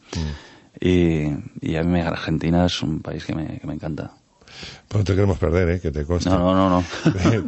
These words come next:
Speaker 1: por cierto, eh, de eso que hiciste de licenciatura en empresariales hasta, hasta hoy ha pasado un tiempo.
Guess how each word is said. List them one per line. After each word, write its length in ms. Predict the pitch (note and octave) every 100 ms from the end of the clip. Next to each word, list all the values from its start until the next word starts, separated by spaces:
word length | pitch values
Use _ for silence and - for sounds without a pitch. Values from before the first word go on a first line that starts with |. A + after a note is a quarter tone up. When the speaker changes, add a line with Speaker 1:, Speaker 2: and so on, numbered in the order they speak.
| -
Speaker 1:
por 180 | G2+ F2
cierto, 500 | A#2 A#2 - F#2 -
eh, 580 | F#2 F#2 F2+ F2+ F2 E2
de 440 | F2+ - - F#2+ G2
eso 460 | G2 A#2 A2+ A#2 A2
que 80 | G#2
hiciste 300 | A2+ - G#2
de 140 | G2
licenciatura 880 | F#2+ F#2+ F2 F#2 E2+ G2+ G2+ F#2+ F#2+
en 180 | - F2+
empresariales 720 | F2 F2 E2 F#2 F#2+ F#2 -
hasta, 400 | E2+ - E2 D#2+ D2+ C2+ -
hasta 340 | F2 E2 F#2
hoy 220 | F2+ F#2+ G2
ha 60 |
pasado 300 | E2+ F2+ D#2+
un 60 | D2
tiempo. 360 | E2 D2+ C2